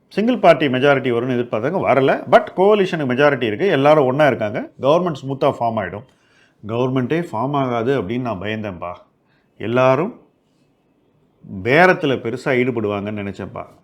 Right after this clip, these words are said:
அது நடக்கல. அதனால நான் நினைச்ச அளவு மோசமா இல்ல அப்படின்றது தான் ரெண்டாவது ரியாக்ஷன். அதுதான் ரிலீஃப்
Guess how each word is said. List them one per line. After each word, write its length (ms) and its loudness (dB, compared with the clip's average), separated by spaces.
அது 100 -4
நடக்கல. 380 0
அதனால 460 4
நான் 320 4
நினைச்ச 240 -4
அளவு 180 2
மோசமா 400 -2
இல்ல 160 -6
அப்படின்றது 500 0
தான் 140 0
ரெண்டாவது 540 6
ரியாக்ஷன். 420 -6
அதுதான் 360 0
ரிலீஃப் 280 0